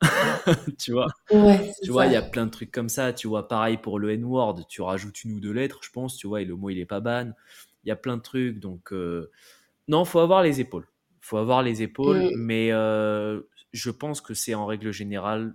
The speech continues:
Speaker 1: comme on a dit, un problème du monde. Faut avoir les épaules à partir du moment que tu acceptes que ton image devienne publique, il faut avoir les épaules d'assumer.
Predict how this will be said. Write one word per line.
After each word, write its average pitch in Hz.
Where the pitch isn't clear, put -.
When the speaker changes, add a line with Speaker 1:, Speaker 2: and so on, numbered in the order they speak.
Speaker 1:
comme 98
on 98
a 95
dit, 101
un 85
problème 98
du 87
monde. 98
Faut -
avoir 104
les 98
épaules 110
à 104
partir -
du 120
moment 110
que 98
tu -
acceptes 110
que 98
ton 95
image 110
devienne 90
publique, 131
il 92
faut -
avoir 101
les 92
épaules 95
d'assumer. 85